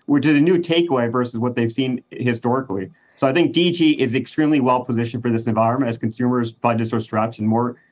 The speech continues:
more consumers seek value. And then Walmart, it's really a mixed bag. So on the food inflation side, uh, Walmart is also, also gonna benefit.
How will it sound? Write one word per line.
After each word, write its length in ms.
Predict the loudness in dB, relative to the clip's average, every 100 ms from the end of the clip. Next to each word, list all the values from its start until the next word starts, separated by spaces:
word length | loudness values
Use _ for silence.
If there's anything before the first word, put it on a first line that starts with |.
| -2
more 160 | 0
consumers 460 | 2 0 0 0 -2
seek 140 | -2 0
value. 420 | 0 0 -2 -6 -10 _ _
And 140 | 0 2
then 100 | 2
Walmart, 640 | 2 4 4 2 2 -2 -4
it's 160 | -2
really 180 | 0 0
a 20 |
mixed 280 | 0 -2 0
bag. 280 | 0 0 -2
So 200 | -4 -2
on 220 | -2 -2
the 100 | -2
food 240 | 0 2 2
inflation 480 | 0 -2 -2 -2
side, 460 | -2 0 0 0 -4 -12 _
uh, 120 | -2 2
Walmart 520 | 2 2 2 0 0
is 120 | 0
also, 320 | 0 -2 -6
also 300 | -4 -2 -2
gonna 140 | -2 0
benefit. 580 | 0 -2 -2 -4 -4